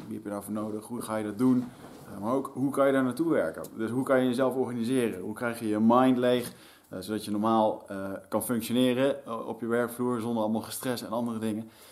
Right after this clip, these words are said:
Ehm, en we nemen daarin eigenlijk alle tips die wij hebben verzameld van al onze coaches en alle, eh, mentoren die we hebben ingehuurd afgelopen jaar. Alle programma's waar we in hebben deelgenomen. En natuurlijk de tips van alle eindbazen die hier over de vloer kwamen.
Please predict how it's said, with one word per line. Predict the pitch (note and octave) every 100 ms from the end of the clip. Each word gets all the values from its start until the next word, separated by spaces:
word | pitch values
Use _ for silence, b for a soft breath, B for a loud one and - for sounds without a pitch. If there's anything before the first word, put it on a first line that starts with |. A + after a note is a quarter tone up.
| B B
Ehm, | - G#2 G#2 G2+ F2+ - _ _ _ _ _ _ _ _ - - -
en | G#2
we | A2+
nemen | C3+ C#3
daarin | C3 B2 A#2+
eigenlijk | B2 A2+ A2
alle | C#3 A2+ -
tips | D3 D3
die | A2+ G#2+
wij | G#2+ G#2+ G2+
hebben | G2+ F#2
verzameld | F2 G2+ A2 A2 -
van | G#2
al | G#2
onze | G2+ F#2 F#2
coaches | A#2 A2+ A2 G2+ F#2+ F#2+
en |
alle, | G#2 G2+ G2 F#2 B B B B
eh, | - F#2 F#2+ F#2 F#2 F#2+ - G2 F#2+
mentoren | G#2 G#2+ A#2 A2+ G#2+ G2+
die | G#2
we |
hebben | G2 G#2
ingehuurd | A2+ A2 G#2 G2+
afgelopen | D#2+ - F#2+ G2+ F#2+
jaar. | F#2 F#2 F2+ b b b
Alle | G2
programma's | G2 F#2 A2+ A2+
waar | A2 G#2
we | G2+
in | G2
hebben | G2 F#2
deelgenomen. | G2+ G2+ - G2+ G2+ - -
En | D3+ F#3 -
natuurlijk | - B2+ G#2+
de | G2+
tips | - A#2+ A#2+ -
van | G#2+
alle | G2+ G2+
eindbazen | - G#3 F3 A#2 G2 G#2
die | G2+
hier | A2 A2
over | A2
de | A2+
vloer | A#2 D3+
kwamen. | C#3+ G#2 E2